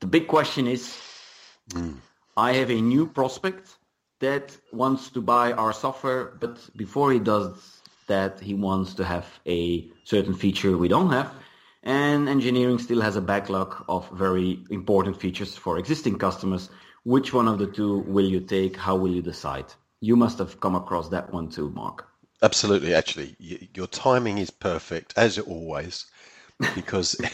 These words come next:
Speaker 2: <laughs> it's just been this week that I've been discussing with one of my colleagues who's a real expert in this area on the sort of the product strategy side.
Speaker 1: Mm-hmm.
Speaker 2: And we were talking about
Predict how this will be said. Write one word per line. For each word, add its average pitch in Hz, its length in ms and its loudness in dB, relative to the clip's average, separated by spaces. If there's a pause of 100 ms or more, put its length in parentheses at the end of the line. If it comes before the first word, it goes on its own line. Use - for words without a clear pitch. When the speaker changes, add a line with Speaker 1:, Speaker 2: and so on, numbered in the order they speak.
(220)
Speaker 2:
<laughs> - 420 -8
it's 104 220 0
just - 300 2
been 101 180 0
this 104 260 0
week 90 280 -2
that 95 140 -12
I've 92 120 -8
been 90 280 -6
discussing - 480 -6
with 82 120 -10
one 92 100 -4
of 82 60 -6
my 82 100 -2
colleagues 80 400 -6 (220)
who's 101 140 0
a 110 40 4
real 104 300 8
expert 95 460 4
in 80 180 -4
this - 200 -4
area 82 360 -2 (100)
on 87 220 -2
the 80 80 -10
sort 98 200 -4
of 80 80 -16
the 90 100 -6
product - 520 -4
strategy - 560 -6
side. - 500 -4 (720)
Speaker 1:
Mm-hmm. 104 280 2
Speaker 2:
And 95 200 -2
we 98 140 0
were 92 120 -6
talking 98 500 -4
about 92 420 0